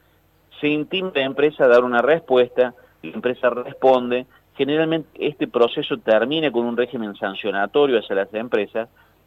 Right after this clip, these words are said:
que no solamente paga una multa por el, por el perjuicio ocasionado, sino que además tiene que resarcir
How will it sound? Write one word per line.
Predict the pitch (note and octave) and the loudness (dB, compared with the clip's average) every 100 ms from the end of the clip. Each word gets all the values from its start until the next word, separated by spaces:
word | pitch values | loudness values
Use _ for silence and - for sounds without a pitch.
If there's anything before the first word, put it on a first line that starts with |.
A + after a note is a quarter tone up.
| _ | _
que | C3 | -2
no | D3+ | -2
solamente | E3 F3 D3 D#3 - | 2 2 2 0 -4
paga | - C3+ C#3+ | 2 2 4
una | A2+ | 0
multa | B2+ F#3+ D3 A2+ G#2+ A2+ - _ _ _ | 4 4 4 2 0 0 -6 _ _ _
por | F#2+ F#2 | -2 0
el, | F2+ F2 | -2 -6
por | - F2+ | -8 -8
el | |
perjuicio | F2 F#2 C3+ B2 | -6 -6 -4 -2
ocasionado, | G#2 G2+ A#2 B2+ G#2 A2 | -2 0 0 0 0 -4
sino | - A2 | -6 -8
que | B2+ | -2
además | A#2 C3 | -2 -2
tiene | C3 C3+ | -6 -8
que | A#2+ | -4
resarcir | G#2 G2+ - G2 F#2+ - B3 D#3+ A2+ | -6 -6 -8 -6 -6 -6 -8 -6 -6